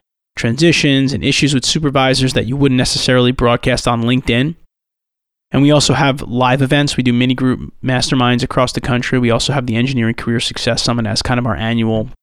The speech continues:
get-together. So we're gonna make major improvements to the I E C D as well when Chris is officially on board here in the next few weeks. However, you can still get in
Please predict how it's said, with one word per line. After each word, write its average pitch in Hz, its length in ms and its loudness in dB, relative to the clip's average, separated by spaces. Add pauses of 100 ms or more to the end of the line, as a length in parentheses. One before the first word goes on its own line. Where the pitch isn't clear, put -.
(220)
get-together. 120 580 0
So 139 300 2 (500)
we're 160 80 2
gonna 180 160 4
make 170 220 4
major 151 400 4
improvements 143 640 2
to 147 100 0
the 135 220 2
I 131 160 2
E 139 100 4
C 135 220 0
D 131 120 4
as 113 120 0
well 123 420 2 (460)
when 120 120 -2
Chris - 280 0
is - 80 -2
officially 135 420 0
on 123 140 0
board 123 240 0
here 127 200 2
in 123 80 2
the 120 60 2
next 120 220 0
few 127 180 2
weeks. 127 400 2 (340)
However, 147 320 4
you 139 160 6
can 131 140 0
still 160 320 4
get 135 240 2
in 135 380 2